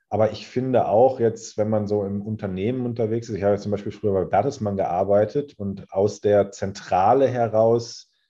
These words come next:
viele Projekte gemacht mit den verschiedenen Divisionen des Konzerns, wo es dann unter anderem darum ging,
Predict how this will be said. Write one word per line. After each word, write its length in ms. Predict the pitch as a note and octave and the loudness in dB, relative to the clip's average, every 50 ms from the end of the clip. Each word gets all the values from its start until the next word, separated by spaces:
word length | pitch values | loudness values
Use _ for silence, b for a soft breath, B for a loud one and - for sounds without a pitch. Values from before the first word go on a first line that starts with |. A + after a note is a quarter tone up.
| _ _ _ _ _ _ _ _ _ | _ _ _ _ _ _ _ _ _
viele 440 | _ - - - - A#2 A#2 A#2 A#2 | _ -20 -16 -8 -4 0 2 2 0
Projekte 560 | A#2+ - - G#2 G2 G#2 G#2+ - - - A#2+ | 0 0 0 2 2 2 2 0 -4 -6 -4
gemacht 500 | G#2+ A2 G2+ G#2 G#2+ G#2 - - - - | -4 -2 -2 0 -2 -2 -2 -6 -10 -8
mit 180 | G#2 G2 G2+ - | -8 -6 -4 -4
den 220 | G2+ G2 G2 F#2+ | -4 -2 -4 -6
verschiedenen 720 | G2 - - F#2+ - - - G2+ G#2 G2+ G#2+ G2+ G2+ G2+ F#2 | -8 -10 -12 -12 -12 -10 -8 -6 -6 -4 -2 -2 -2 -2 -2
Divisionen 640 | G2 F#2+ F#2+ F#2+ F2+ E2 F2+ G2 G2+ A2 A#2 A2+ F#2 | -4 -6 -6 -6 -6 -2 0 2 4 4 4 2 0
des 200 | F2+ - - - | -2 -4 -6 -10
Konzerns, 680 | - F2+ E2 - - F2+ E2+ F2 F#2 G2 G#2+ G#2+ - - | -12 -12 -12 -8 -4 -2 -2 0 -2 -2 -4 -6 -8 -10
wo 60 | F#2 | -10
es 100 | F#2+ - | -10 -8
dann 140 | - F#2 F2+ | -8 -10 -8
unter 300 | - G2+ G2 G2+ F#2+ D#2+ | -8 -8 -6 -6 -6 -4
anderem 320 | F2+ F#2+ G2 F#2+ F#2 F2+ | -4 -4 -4 -4 -2 0
darum 500 | F2+ F2+ F2+ F2+ - _ _ - F#2 F#2 | -2 -2 -2 -4 -12 _ _ -8 -8 -6
ging, 360 | E2 F#2+ F#2+ G2+ G2+ G2+ B | -4 -2 -2 -2 -2 -2 B